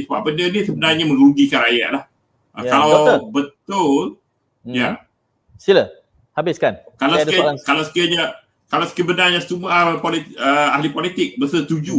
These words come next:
Speaker 2: Hmm.
Speaker 1: ah,
Speaker 2: Hmm.
Speaker 1: ah, selepas dari P R U lima belas ataupun kerajaan yang akan datang, kita menggubal parlimen, menggubal akta untuk kita mengelakkan daripada berlakunya,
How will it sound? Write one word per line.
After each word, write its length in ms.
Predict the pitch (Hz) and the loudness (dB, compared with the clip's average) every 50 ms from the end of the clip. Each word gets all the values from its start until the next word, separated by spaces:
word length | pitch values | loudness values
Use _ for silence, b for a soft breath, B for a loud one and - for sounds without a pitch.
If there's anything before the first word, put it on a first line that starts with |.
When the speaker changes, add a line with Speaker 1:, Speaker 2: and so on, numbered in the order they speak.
| 120 123 | -2 -2
Speaker 2:
Hmm. 80 | 139 | -4
Speaker 1:
ah, 60 | 190 202 - _ _ _ _ _ _ _ | -6 -10 -14 _ _ _ _ _ _ _
Speaker 2:
Hmm. 240 | - 127 123 117 110 | -14 -12 -10 -6 -4
Speaker 1:
ah, 140 | 113 117 117 | -4 -4 -4
selepas 320 | - 131 - - 160 156 | -4 -8 -6 -2 -2 0
dari 220 | 151 147 135 - - | 0 0 -2 -4 -4
P 60 | - 147 | -2 0
R 160 | 135 139 139 | 0 2 2
U 80 | 143 | 2
lima 240 | 143 139 139 139 139 | 2 2 2 0 -2
belas 280 | - - 139 139 135 131 131 123 | -2 0 0 2 2 2 0 -2
ataupun 240 | 120 - 110 131 120 | -6 -6 -8 -10 -6
kerajaan 380 | 110 143 139 131 143 139 135 135 | -4 -2 -2 0 0 -2 0 0
yang 100 | 135 135 | -2 -2
akan 160 | - 151 131 | -2 -4 -4
datang, 300 | 135 135 135 - 135 127 | -2 -4 -4 -4 -6 -6
kita 160 | 120 - - | -6 -6 -6
menggubal 540 | 131 123 123 123 127 139 139 165 156 139 120 - | -4 -4 -2 0 0 2 4 4 2 2 2 0
parlimen, 300 | 135 139 143 139 139 - _ _ _ _ | 0 0 0 0 -2 -6 _ _ _ _
menggubal 400 | - 127 127 131 135 139 139 131 | -4 -2 -2 0 0 0 0 0
akta 480 | - 131 139 - _ - 139 131 120 120 | -2 -4 -8 -8 _ -2 0 2 2 0
untuk 240 | 120 - 139 139 - | -2 -6 -10 -10 -10
kita 240 | 139 - - 139 127 | -12 -12 -10 -10 -8
mengelakkan 640 | 123 127 127 139 147 151 143 113 - - 143 135 | -6 -2 -2 0 0 0 0 0 -2 -2 -2 -2
daripada 260 | 127 127 127 - 131 110 | 0 -2 -2 -4 -4 -2
berlakunya, 680 | 110 120 127 127 - - - 151 147 143 143 139 127 | 0 0 0 0 -4 -8 -6 -2 0 2 2 2 2